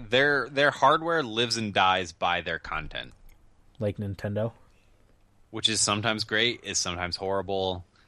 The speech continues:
Speaker 1: I mean, it, it, like, think of all the Sony devices released that just don't exist anymore. Are they even doing the Xperia anymore? I think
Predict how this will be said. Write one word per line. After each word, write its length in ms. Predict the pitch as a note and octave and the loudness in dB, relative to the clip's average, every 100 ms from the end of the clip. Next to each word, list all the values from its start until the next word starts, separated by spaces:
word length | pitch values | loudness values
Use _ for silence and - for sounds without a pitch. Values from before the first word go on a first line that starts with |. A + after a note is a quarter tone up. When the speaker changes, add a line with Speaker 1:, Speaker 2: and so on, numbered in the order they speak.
| _ | _
Speaker 1:
I 40 | C3 | -6
mean, 220 | C#3+ B2+ | -6 -6
it, 220 | D#3+ E3 | -8 -8
it, 240 | - E3+ E3 | -6 -6 2
like, 300 | F3+ D3+ - - | 2 2 -6 -6
think 200 | A#3+ - | -4 -2
of 100 | G3 | -2
all 200 | F#3 F#3+ | -2 0
the 380 | F3+ E3 D3+ E2+ | 2 2 2 0
Sony 440 | - - D3+ D#3 C3 | -2 2 4 4 2
devices 640 | A2+ A2+ A2 A2+ G2+ G2 | 4 2 2 -2 -4 -2
released 800 | G#2+ G#2 A2+ A2 - - - - _ _ _ - | -2 0 0 2 0 0 -2 -6 _ _ _ 0
that 160 | G#2+ | 0
just 240 | F2+ G2 F#2+ | 0 -4 0
don't 200 | G2+ G2 | 0 0
exist 460 | E2+ E2 F2+ - | -4 -2 -2 -2
anymore. 460 | C#2+ D2 D2 C2 A#1 _ _ _ _ - | -6 -10 -12 -12 -16 _ _ _ _ -8
Are 100 | A#2+ | -2
they 120 | D3+ | 2
even 200 | E3+ E3+ | 2 0
doing 260 | D#3 E3 D3+ | 0 0 2
the 60 | D3 | 2
Xperia 720 | C#3 - A2 A2 C3+ D#3+ D#3 | 2 0 0 0 -2 -6 -10
anymore? 380 | D#3 D#3 D#3+ D#3 | -10 -10 -10 -12
I 60 | - | -12
think 180 | C3 | -14